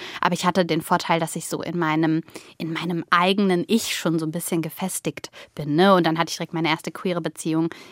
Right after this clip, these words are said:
ähm, und konnte direkt allen Leuten davon erzählen, weil so, „Herr Siggi, erzähl ich davon, weil alles andere wäre voll gemein, wenn Leute sich jetzt von mir abwenden.“ Also, ne, überhaupt so diese Be-, dieses Bewusstsein, dass es Diskriminierung gibt, das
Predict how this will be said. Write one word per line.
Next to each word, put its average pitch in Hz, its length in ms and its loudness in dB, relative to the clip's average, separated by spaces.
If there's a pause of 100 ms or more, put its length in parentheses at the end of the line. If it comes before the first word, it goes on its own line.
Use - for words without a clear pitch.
ähm, 180 220 0
und 160 140 -4
konnte 170 240 -4
direkt 165 240 0
allen 180 140 4
Leuten 175 200 2
davon 175 220 0
erzählen, 214 340 4
weil 160 140 0
so, 165 80 -2
„Herr 156 160 -2
Siggi, 247 260 6
erzähl 170 320 2
ich - 300 -4
davon, 156 400 0
weil 160 300 4 (100)
alles 165 220 0
andere 165 260 0
wäre 156 120 0
voll 165 220 2
gemein, 180 340 4
wenn 165 120 2
Leute 170 280 0
sich 170 140 -4
jetzt 165 160 -2
von 180 160 0
mir 170 140 2
abwenden.“ 170 360 4
Also, 160 160 2
ne, 185 200 6
überhaupt 180 480 4
so 180 80 2
diese 170 280 0
Be-, 170 240 -4
dieses 165 180 -2
Bewusstsein, 175 580 4
dass 160 120 -2
es - 60 -18
Diskriminierung 185 680 4
gibt, - 320 -4 (300)
das - 260 -4